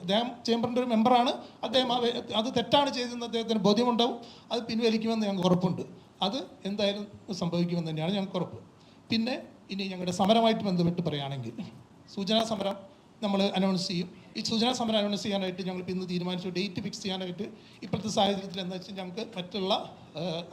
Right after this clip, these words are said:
അഫിലിയേറ്റ്സുകളും അതുമാതിരി തന്നെ പ്രൊഡ-, ഫെഫ്ക, അതുമാതിരി തന്നെ പ്രൊഡക്ഷനിലുള്ള, അല്ല, പ്രൊഡ്യൂസേഴ്സ് അസോസിയേഷൻ പടം ഏത് ഡേറ്റിലേക്ക് ബ്ലോക്ക് ആവുമോ എന്നാണ് നോക്കാൻ വേണ്ടി ഒരു ഡേറ്റ് ഞങ്ങൾ താമസിയാതെ ഒരു ഒന്ന്, ഒരു ഏ-, ഏഴ്, ഒരാഴ്ചക്കുള്ളിൽ ആ ഡേറ്റ് ഞങ്ങൾ അനൗൺസ് ചെയ്ത്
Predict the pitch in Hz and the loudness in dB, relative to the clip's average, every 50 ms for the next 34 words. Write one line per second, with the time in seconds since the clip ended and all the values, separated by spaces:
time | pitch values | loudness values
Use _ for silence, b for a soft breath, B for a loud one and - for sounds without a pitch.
0 | 170 170 - 175 196 202 190 180 - 202 190 190 214 - B B B B B - | -2 0 2 4 6 6 6 6 6 4 6 6 4 2 B B B B B 0
1 | 185 196 196 196 196 190 180 196 190 185 180 180 196 185 185 185 180 185 180 175 | 0 2 4 4 2 2 0 -2 -4 -4 -4 -4 -2 -2 -2 -2 -2 -2 -2 0
2 | 160 147 143 - - - - - - - B B B B B - 202 202 208 202 | 0 -2 -2 -4 -4 -4 -4 -4 -4 -6 B B B B B -8 -6 -4 -4 -4
3 | 208 175 202 190 196 196 - 190 190 196 - 247 226 220 208 208 220 214 190 185 | -4 -6 -6 -6 -6 -6 -6 -6 -6 -4 -2 0 2 2 2 2 2 0 0 -4
4 | 165 175 185 185 196 180 - 214 180 - 208 185 175 196 190 185 - 208 185 - | -8 -8 -8 -6 -6 -6 -6 -6 -4 -4 -4 -4 -4 -4 -4 -4 -6 -8 -8 -6
5 | 214 - 196 190 208 220 - - - - - - - - - - - 202 196 196 | -6 -4 -2 -2 -2 -2 -6 -10 -14 -20 -20 -20 -20 -20 -20 -16 -10 -8 -6 -4
6 | 190 208 190 202 196 190 208 190 180 202 175 185 185 185 180 - 196 190 190 202 | -4 -2 -2 -2 -2 -2 -4 -6 -6 -6 -2 0 0 0 0 0 0 0 0 -2
7 | 220 208 190 190 202 196 214 208 - 208 196 190 185 190 190 202 196 180 196 180 | -2 -4 -4 -2 -2 -2 -4 -4 -6 -6 -6 -6 -6 -6 -6 -6 -6 -6 -6 -4
8 | 196 180 196 208 214 - 277 226 208 214 208 220 - - - 185 185 196 190 - | -4 -2 -4 -4 -4 -6 -6 -6 -4 -4 -6 -6 -8 -10 -8 -6 -6 -4 -4 -6
9 | 220 190 180 170 143 127 B B B B B B - - 190 196 196 190 185 190 | -6 -6 -6 -6 -8 -10 B B B B B B -8 -4 -2 -2 0 -2 -2 -4
10 | 185 190 196 202 196 190 190 202 190 196 190 196 190 202 196 196 185 190 208 220 | -6 -6 -6 -6 -6 -4 -4 -4 -4 -6 -6 -4 -4 -6 -6 -6 -6 -4 0 2
11 | 220 214 220 247 247 254 220 - - 202 170 190 175 175 165 190 233 - B B | 2 2 2 0 0 -2 -2 -2 -4 -6 -6 -6 -6 -6 -6 -6 -8 -12 B B
12 | B B B - 190 190 190 190 185 180 175 175 175 165 180 180 175 170 - 180 | B B B -6 -2 -2 -2 -2 -2 -2 0 0 0 0 0 0 0 0 0 0
13 | 175 175 170 185 | 0 0 0 0